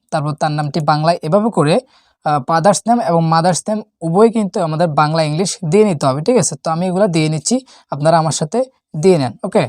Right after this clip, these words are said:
যখন এই তথ্যগুলো দেওয়া শেষ হয়ে যাবে তখন আপনি কিন্তু এখানে date of বার্থটি সিলেক্ট করে দিবেন। আমি আমার date of বার্থটি,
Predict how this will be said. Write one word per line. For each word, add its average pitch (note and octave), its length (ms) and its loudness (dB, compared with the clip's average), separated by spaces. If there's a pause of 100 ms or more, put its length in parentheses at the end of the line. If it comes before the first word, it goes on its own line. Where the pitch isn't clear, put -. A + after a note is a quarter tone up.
যখন A3+ 260 2
এই A3+ 60 2
তথ্যগুলো G#3 420 0
দেওয়া F#3 180 4
শেষ E3 200 -2
হয়ে G3 100 0
যাবে F#3 180 0
তখন F3+ 300 0
আপনি E3+ 220 -2
কিন্তু E3 240 -2
এখানে F3 220 -2
date D3+ 260 -2
of C#3+ 60 0
বার্থটি C#3 300 -4
সিলেক্ট D#3+ 260 -6
করে F3+ 160 0
দিবেন। G3+ 260 0
আমি D#3 160 -2
আমার C#3+ 220 -2
date C3+ 220 -6
of C3+ 80 -4
বার্থটি, D#3+ 320 -4